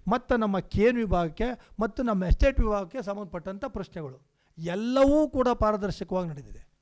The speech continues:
ಇಪ್ಪತ್ತ್ಮೂರು ಇಪ್ಪತ್ನಾಲ್ಕರಲ್ಲಿ ಸಕ್ಕರೆ ಕಮ್ಮಿ ಬರೋಟ್ಟಿಗೆ ಸಾಧ್ಯನೇ ಇಲ್ಲ. ಎಲ್ಲ ಡಾಕ್ಯುಮೆಂಟು ರೆಡಿ ಇದೆ, ಟೆಂಡರ್ ಕರೆದಿರೋದು, ಟೆಂಡರ್ ಫ್ಲೋಟ್ ಮಾಡಿರೋದು ಅಪ್ ಟು ಡೇಟ್ ರೆಡಿ ಇದೆ. ಮತ್ತು ಮೀಸಲಾತಿನ ಅನ್ವಯಿಸಿಲ್ಲ ಅಂದ್ರೆ ಪ್ರತಿಯೊಂದು ಕೂಡ ನಾವು ರೋಸ್ಟರ್ ಪ್ರಕಾರನೇ ಮಾಡಿದ್ದೀವಿ. ನಾವು ಆ ವಿಚಾರಕ್ಕೆ ಹೋದ್ರೆ ನಾವು ಆ-,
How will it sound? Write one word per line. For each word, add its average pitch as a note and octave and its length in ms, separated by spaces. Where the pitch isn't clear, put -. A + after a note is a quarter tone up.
ಇಪ್ಪತ್ತ್ಮೂರು A#3 480
ಇಪ್ಪತ್ನಾಲ್ಕರಲ್ಲಿ A#3+ 680
ಸಕ್ಕರೆ G#3 300
ಕಮ್ಮಿ G#3+ 260
ಬರೋಟ್ಟಿಗೆ G#3 640
ಸಾಧ್ಯನೇ G3 600
ಇಲ್ಲ. A3+ 120
ಎಲ್ಲ G3+ 400
ಡಾಕ್ಯುಮೆಂಟು G3 540
ರೆಡಿ F#3 180
ಇದೆ, G3 180
ಟೆಂಡರ್ F3+ 360
ಕರೆದಿರೋದು, F#3 460
ಟೆಂಡರ್ E3+ 320
ಫ್ಲೋಟ್ F#3+ 320
ಮಾಡಿರೋದು F3+ 360
ಅಪ್ E3 240
ಟು A#3+ 80
ಡೇಟ್ B3+ 220
ರೆಡಿ D#3+ 140
ಇದೆ. - 260
ಮತ್ತು G3 260
ಮೀಸಲಾತಿನ A3+ 680
ಅನ್ವಯಿಸಿಲ್ಲ G#3 420
ಅಂದ್ರೆ G#3 300
ಪ್ರತಿಯೊಂದು B3 600
ಕೂಡ B3 180
ನಾವು A#3 280
ರೋಸ್ಟರ್ G#3+ 320
ಪ್ರಕಾರನೇ A3 400
ಮಾಡಿದ್ದೀವಿ. A3 460
ನಾವು F3 300
ಆ F3+ 200
ವಿಚಾರಕ್ಕೆ B3 480
ಹೋದ್ರೆ A#3+ 180
ನಾವು G#3 120
ಆ-, F#3+ 140